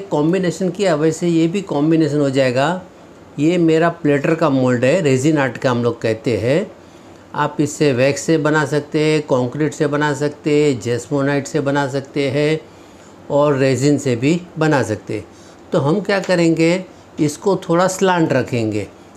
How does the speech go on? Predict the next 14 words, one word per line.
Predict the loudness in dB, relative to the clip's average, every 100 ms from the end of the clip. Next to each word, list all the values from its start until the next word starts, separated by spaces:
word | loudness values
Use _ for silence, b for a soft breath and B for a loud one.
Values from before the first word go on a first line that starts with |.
| -20 -8
चाहे | -2 2 2
आप | 0 0
यूँ | 0 2 4
रखो, | 2 0 0 2 2
यूँ | 2 2
रखो, | 2 0 -2
कैसे | -2 -2 0 0 0
भी। | 0 -2 -6 B B B -4
और | -2 -2
एक | 0 0 -2 -4
color | 0 2 2
का | 2
वैक्स | 2 2 0 0
यहाँ | 2 2